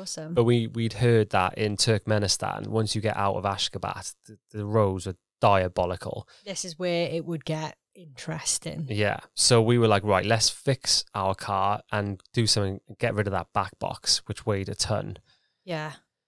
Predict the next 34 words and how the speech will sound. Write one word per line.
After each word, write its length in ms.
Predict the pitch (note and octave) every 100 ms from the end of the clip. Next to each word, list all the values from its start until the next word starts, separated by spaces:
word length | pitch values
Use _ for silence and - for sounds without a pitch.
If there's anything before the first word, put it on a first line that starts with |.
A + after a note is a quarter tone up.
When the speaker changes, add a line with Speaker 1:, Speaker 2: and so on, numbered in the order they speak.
| _ _ _ -
Speaker 1:
We 60 |
Speaker 2:
So 180 | D#3+ C#3 C3+
Speaker 1:
didn't, 80 | -
didn't 140 | D3+
really 180 | D3+ D#3
get 120 | D#3+
rid 180 | E3 E3
of 60 | D#3+
it 60 |
though, 120 | E3 E3
did 200 | F3+ E3
we? 240 | D#3+ D3+ _
We 80 | A3
just 240 | F#3+ D#3
re-, 140 | E3 D3+ - G2 -
like, 240 | E3+ E3 - _
Speaker 2:
We 60 | C3
just 140 | A#2+
stuck 180 | G#2+ -
it 60 | G2+
on 40 |
the 120 | G2+
roof. 340 | A2+ A2 - - _ _ -
Speaker 1:
replaced 520 | F3 - E3+ - -
it 140 | E3+
somewhere 260 | - F3+ F3
else. 420 | F3+ F3+ - - - _ _ -
Speaker 2:
<laughs> 1080 | - F#4+ - _ _ - - - - - -
So 120 | D3
we 80 | D#3
ended 140 | E3
up 120 | D#3 B2+
getting, 420 | C#3+ C3 B2 A#2
um, 400 | - A2+ G#2+ G#2+